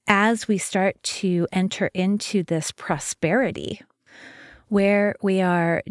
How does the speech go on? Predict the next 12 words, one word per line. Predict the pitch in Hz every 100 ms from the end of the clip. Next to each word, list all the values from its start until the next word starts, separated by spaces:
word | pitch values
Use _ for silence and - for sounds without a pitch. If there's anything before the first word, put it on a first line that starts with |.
| -
doing | 202 196 202 190
the | 170
work | 165 175
we | - 165
love | 175 220 196 - - - - _ _ _ _ -
and | 175
loving | 175 190 202 190
our | 156
lives | 156 160 220 - 104 104 - -
as | 170 165
a | 151
result. | 151 - 226 - - - -